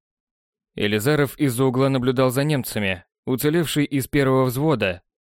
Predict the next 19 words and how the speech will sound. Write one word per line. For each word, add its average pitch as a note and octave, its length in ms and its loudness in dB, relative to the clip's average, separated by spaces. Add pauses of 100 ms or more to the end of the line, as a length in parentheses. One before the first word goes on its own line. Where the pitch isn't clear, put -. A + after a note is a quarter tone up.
Тот, A#2 200 0
что - 180 0
вытаскивал C3+ 600 0
раненого B2 420 2
Пятакова, A#2 680 0 (160)
я C3+ 200 0
никак D3 320 0
не A2+ 120 -2
мог A#2+ 160 0
вспомнить C#3+ 360 -2
его C3+ 140 2
фамилию, A#2 540 -2 (340)
и G#2+ 140 -2
первый D3+ 320 2
номер D3 260 2
из C3 220 -4
расчёта B2 400 0
Елизарова, C3 640 0 (340)
худенький, G#2+ 680 0